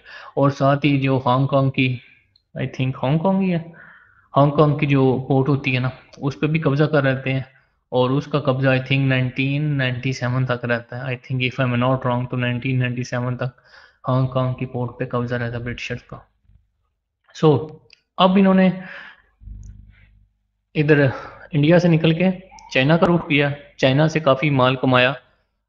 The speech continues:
और opportunity का wait करते रहे कि कब हमारी opportunity आएगी। तो luckily seventeen ज़ीरो सेवन में औरंगज़ेब की death हो जाती है और इसकी death के बाद ही, अ, जो है ना वो states versus state,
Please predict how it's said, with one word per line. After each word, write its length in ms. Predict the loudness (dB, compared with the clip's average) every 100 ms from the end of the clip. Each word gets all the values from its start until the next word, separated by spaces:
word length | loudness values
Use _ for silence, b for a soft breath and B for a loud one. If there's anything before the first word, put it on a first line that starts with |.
| _
और 440 | 0 2 2 0 -4
opportunity 540 | -2 0 0 0 -2
का 100 | -2
wait 320 | 0 -2 -4 -4
करते 260 | -6 -4
रहे 200 | -4 -4
कि 120 | -6 -4
कब 160 | -2 0
हमारी 300 | 0 -2 -6
opportunity 460 | -8 -10 -10 -6
आएगी। 300 | -6 -6 -10 -16 B B B -2
तो 480 | 2 2 2 -2 -12 -16 B B
luckily 420 | 2 4 4 4 2 -6 -6
seventeen 500 | 0 2 2 2 2
ज़ीरो 220 | 4 2
सेवन 300 | 2 2 4
में 360 | 4 2 -4 B B B B
औरंगज़ेब 500 | 2 2 2 0 0
की 80 | 0
death 280 | 0 0 0
हो 100 | 2
जाती 300 | 2 -2 -8
है 120 | -8 -14 _ _ _ _ _ _
और 240 | -2 0 0
इसकी 380 | -2 -4 -2 0
death 260 | 0 0
के 100 | -2
बाद 300 | 2 4 4
ही, 200 | 2 -2
अ, 920 | -4 -10 _ _ _ _ _ _ -4
जो 400 | 0 0 0 -2
है 120 | 0 0
ना 80 |
वो 160 | 2 0
states 500 | 0 -2 0 -2 -2
versus 280 | -4 -2 -8
state, 480 | -8 -6 -4 -6